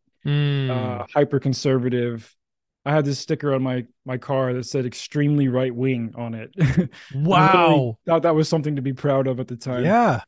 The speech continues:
Speaker 2: But yeah, we're, you know, still pro-gun and, you know, anything conservative i-, ideologies wise was, we, we would automatically assume is probably correct. Now, we knew that the, the party and the platform was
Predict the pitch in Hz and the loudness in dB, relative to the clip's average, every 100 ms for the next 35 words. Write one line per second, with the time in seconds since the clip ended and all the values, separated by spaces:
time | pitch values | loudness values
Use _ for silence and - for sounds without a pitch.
0 | _ - 180 190 175 208 175 160 151 135 | _ -6 2 4 8 8 6 2 0 0
1 | 131 - 160 147 131 151 139 127 120 127 | -4 -4 -2 -2 -4 -4 -2 -4 -6 -4
2 | 127 127 117 110 107 - 123 107 92 151 | -4 -4 -6 -8 -10 -10 -8 -8 -4 2
3 | 175 170 151 135 127 139 127 120 113 - | 2 4 0 0 -2 0 0 -2 -6 -16
4 | _ _ 120 123 135 131 123 127 117 117 | _ _ -10 -6 -2 0 0 0 -2 -4
5 | 113 107 - - 127 117 107 107 101 165 | -6 -8 -14 -12 -4 -2 -2 -4 -8 -14
6 | 165 139 127 - - 143 131 117 - 131 | -8 -2 -2 -2 -6 0 0 0 -2 0
7 | 127 127 127 127 123 123 117 - 131 117 | 0 0 0 0 -2 -6 -6 -4 -6 -6
8 | - 131 123 117 - 117 113 - _ _ | -4 -2 -2 -4 -4 -4 -4 -8 _ _
9 | _ - 151 151 151 151 175 180 151 135 | _ -2 2 4 6 6 4 4 2 0
10 | 131 127 - - _ _ _ _ _ - | -2 -2 -8 -18 _ _ _ _ _ -12
11 | 120 135 117 _ - 135 113 160 165 151 | -4 -4 -4 _ -8 -8 -2 2 4 4
12 | 135 131 156 143 - 135 127 123 117 107 | 2 0 0 0 0 -2 0 -2 -6 -10
13 | - | -16